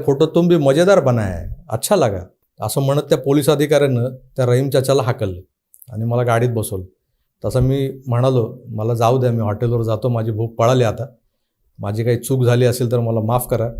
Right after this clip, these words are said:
तुम्हाला जर कोणाशी बोलायचं असेल तर मी एक दोन नंबर देतो मुंबईतले, त्यांच्याशी बोला." असं म्हणत मी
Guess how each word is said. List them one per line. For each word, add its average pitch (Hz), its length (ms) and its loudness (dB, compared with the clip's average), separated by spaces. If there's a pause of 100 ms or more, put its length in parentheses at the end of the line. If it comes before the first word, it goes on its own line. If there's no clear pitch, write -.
(420)
तुम्हाला 120 280 0
जर 123 60 -2
कोणाशी 123 320 -2
बोलायचं 123 460 4
असेल - 500 -4 (200)
तर 117 100 -2
मी 120 200 -2
एक 110 100 -6
दोन 127 120 2
नंबर 123 320 2
देतो 127 240 2
मुंबईतले, 110 460 -2
त्यांच्याशी 113 400 -4
बोला." 113 340 0 (580)
असं 185 160 -2
म्हणत 127 200 2
मी 131 300 -4